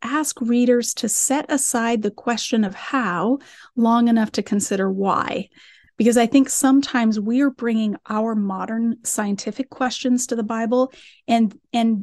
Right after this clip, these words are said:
that it's, uh, it's good to ask the Bible our questions. We should do that. But if we do it too loudly,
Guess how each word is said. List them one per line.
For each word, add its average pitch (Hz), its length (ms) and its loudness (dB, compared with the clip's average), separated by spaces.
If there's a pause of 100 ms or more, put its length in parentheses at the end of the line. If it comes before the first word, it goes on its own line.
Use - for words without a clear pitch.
(100)
that 247 260 -4 (640)
it's, - 180 -2 (320)
uh, 254 180 -2
it's 269 200 2
good 349 300 2
to 254 140 -2
ask 226 240 0
the 233 100 -2
Bible 214 300 0
our 202 120 -2
questions. 214 580 -2
We 262 100 4
should 226 200 0
do 269 220 4
that. 202 320 -2 (480)
But 240 100 2
if 247 140 2
we 254 120 4
do 294 240 0
it - 160 -8
too 349 180 0
loudly, 262 680 0